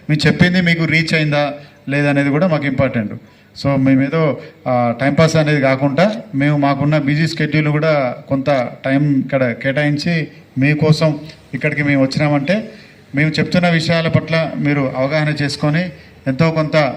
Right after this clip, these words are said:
మార్పు రావాలని, సమాజంలో జరుగుతున్నటువంటి ఈ ముఖ్యంగా ఈ సైబర్ నేరాల గురించి కానీ, ఈ గంజాయి అక్రమ రవాణా కావచ్చు, తాగడం కావచ్చు, నిల్వ చేయడం కావచ్చు, రవాణా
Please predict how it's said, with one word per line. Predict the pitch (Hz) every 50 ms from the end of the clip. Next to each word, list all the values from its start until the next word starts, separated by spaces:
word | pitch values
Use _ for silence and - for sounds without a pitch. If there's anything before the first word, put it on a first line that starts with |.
| -
మార్పు | 127 123 123 135 139 135 160
రావాలని, | 139 143 139 139 139 135 135 135 139 143 143 139 - - - - - -
సమాజంలో | - 139 135 143 147 147 151 156 151 151
జరుగుతున్నటువంటి | 143 143 143 143 135 139 147 143 127 139 139 139 135 123 143 135 123 120 - - - - - _ -
ఈ | 135
ముఖ్యంగా | 127 135 - - 156 151 151 151 147
ఈ | 139 135 135 131 135 135
సైబర్ | 123 - 139 135 131 143 143 139 143 139 131 131 - - - - - 135
నేరాల | 131 135 135 139 135 135
గురించి | 135 131 135 131 - 135
కానీ, | 131 131 127 127 131 127 127 - - - - - - -
ఈ | 131 131 131 131 127 123 123 113
గంజాయి | 131 131 135 127 147 143 143 135 131 123 - - - - -
అక్రమ | - - - 143 139 139
రవాణా | 135 135 131 135 135 135 135
కావచ్చు, | 131 131 131 131 131 127 - - 139
తాగడం | 135 139 131 127 131 - - - - -
కావచ్చు, | 127 127 120 120 139 135 131
నిల్వ | 131 131 135
చేయడం | 135 131 135 135 131 131 131 127
కావచ్చు, | 127 127 123 123 - 139
రవాణా | 127 127 127 127 131 131 131